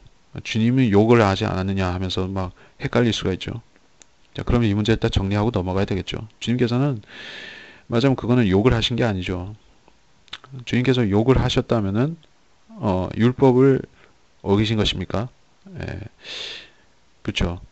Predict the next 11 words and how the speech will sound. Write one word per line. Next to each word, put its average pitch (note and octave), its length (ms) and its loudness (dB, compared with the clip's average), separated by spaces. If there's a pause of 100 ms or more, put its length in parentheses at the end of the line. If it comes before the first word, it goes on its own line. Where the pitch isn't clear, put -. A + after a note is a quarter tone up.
(720)
그러니까 G2+ 540 0
주님께서, A2 800 0
어, - 280 -8 (420)
욕을 G#2+ 260 2
하셨다면은 G#2 600 -2
죄를 A2+ 340 4
지은 A2 160 -2
게 G#2+ 80 -2
될 F#2 160 -4
수가 F#2+ 180 -2
있어요. F#2+ 360 -8